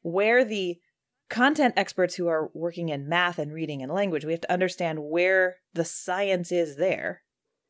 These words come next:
But we also have to understand the broad scope of statistics and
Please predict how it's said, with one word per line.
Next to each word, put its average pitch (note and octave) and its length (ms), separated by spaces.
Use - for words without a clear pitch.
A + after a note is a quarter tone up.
But F#3+ 80
we G3+ 160
also G#3+ 300
have G#3+ 120
to - 180
understand F3 460
the D#3 40
broad E3 480
scope E3 500
of C#3+ 240
statistics F#3 680
and D#3 320